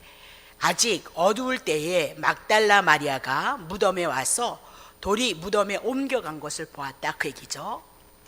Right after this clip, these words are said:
사흘 얘기하려고요. 그러면 안식 후 첫날이 뭐냐면, 예수 그리스도께서 십자가 금요일 날 돌아가셨거든요.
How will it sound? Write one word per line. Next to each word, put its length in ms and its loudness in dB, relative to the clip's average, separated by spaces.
사흘 500 -2
얘기하려고요. 720 -6
그러면 240 -10
안식 500 -6
후 80 -8
첫날이 460 -4
뭐냐면, 580 -6
예수 320 2
그리스도께서 1040 -2
십자가 680 -2
금요일 360 2
날 380 -6
돌아가셨거든요. 1000 -8